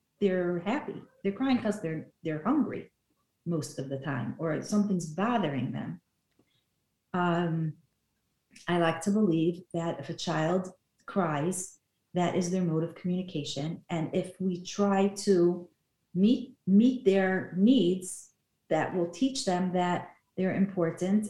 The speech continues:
and, and their needs were met as a child. Now, there are colicky babies, they're co-, but babies that never stop crying, um, and, and until they, their, their, um, digestive systems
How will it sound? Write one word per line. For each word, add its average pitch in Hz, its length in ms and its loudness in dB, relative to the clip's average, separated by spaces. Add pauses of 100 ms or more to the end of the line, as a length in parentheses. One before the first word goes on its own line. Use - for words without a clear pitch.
(100)
and, 170 380 -2 (120)
and 170 180 -2
their 170 120 -2
needs 180 400 -2
were 165 260 -4
met 170 400 -2
as 156 200 -8
a - 20 -20
child. 135 380 -6
Now, 180 180 -4
there 220 240 -2
are 240 340 -6
colicky 202 380 0
babies, 170 520 -2 (280)
they're 170 80 -6
co-, 175 380 -6
but - 180 -2
babies 180 320 0
that 185 120 -2
never 185 240 0
stop 165 320 -6
crying, 160 560 -2 (520)
um, 170 540 -2 (1200)
and, 175 280 -2
and 170 300 -4
until 175 340 -2
they, 160 360 0
their, 160 360 -4
their, 147 480 -8 (600)
um, 131 300 -12 (640)
digestive 185 520 -2
systems - 680 -6